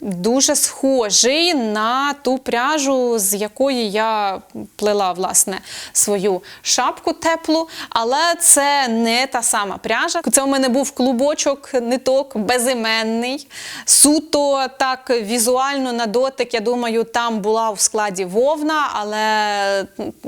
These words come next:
ніхто не знає точно той склад. І, е, я додала до тих, е, ниток ще трошки мохеру. Оцього от, е, світленького мохеру, який у мене для мого светрика хмаринки.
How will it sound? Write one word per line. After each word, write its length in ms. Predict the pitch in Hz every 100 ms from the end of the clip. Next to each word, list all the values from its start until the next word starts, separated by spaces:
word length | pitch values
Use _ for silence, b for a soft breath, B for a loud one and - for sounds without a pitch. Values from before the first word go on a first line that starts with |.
| - -
ніхто 300 | 185 - 185
не 100 | 202
знає 400 | 196 214 247 320
точно 500 | 320 247 - - 285
той 180 | 277 277
склад. 360 | - 294 285 285 B B 311
І, 340 | - 294 339 330 - -
е, 580 | 247 247 247 240 233 226 -
я 280 | 214 277 330
додала 600 | 277 214 240 240 240 220 190 -
до 460 | 196 185 220 208 208 190 -
тих, 360 | - 220 214 -
е, 240 | 190 190
ниток 720 | 190 190 214 226 277 349 415
ще 600 | - - - 254 262 302 349 B B
трошки 640 | - 226 254 277 - 285 - B B
мохеру. 680 | 220 220 226 262 233 190 175 -
Оцього 560 | 226 254 240 262 240
от, 340 | 214 196 _ 202
е, 220 | 196 190
світленького 1300 | - 208 202 226 220 214 208 202 185 202 190 185 185
мохеру, 520 | 208 - 285 392 320
який 480 | 214 208 - 269 277
у 60 |
мене 340 | 202 202 233 220
для 640 | 175 185 185 196 208 208
мого 540 | 202 180 190 190 196
светрика 680 | 196 - 175 190 - 185 180
хмаринки. 800 | 180 - 190 214 226 202 190 -